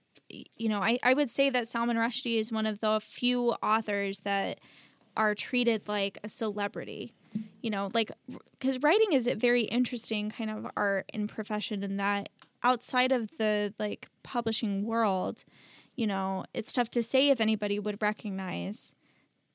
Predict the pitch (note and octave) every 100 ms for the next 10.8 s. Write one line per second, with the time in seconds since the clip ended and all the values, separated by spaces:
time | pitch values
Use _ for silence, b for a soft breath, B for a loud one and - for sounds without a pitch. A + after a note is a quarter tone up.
0 | _ - G3+ F#3 - - G#3+ F#3 - -
1 | A#3 - - A3 B3 B3 C4+ C#4 B3 A#3
2 | A#3 A3+ G#3+ - G#3 G#3 G#3+ G#3+ G#3 G3
3 | - F3+ - - - b b b b b
4 | b _ _ _ G#3 G3 F3+ - A3+ -
5 | _ _ _ _ _ _ _ _ _ -
6 | - - - A#3 G#3+ G#3 G#3+ G#3 G#3 G#3
7 | G3+ F#3+ F3+ - - _ - G3+ F#3 F3
8 | F3 G#3+ - _ - G3 - G#3+ G#3 G3
9 | G3+ - - G3 F#3+ F#3+ - - G#3 G#3
10 | G3 G3 G3 G#3 G3 G3 G3+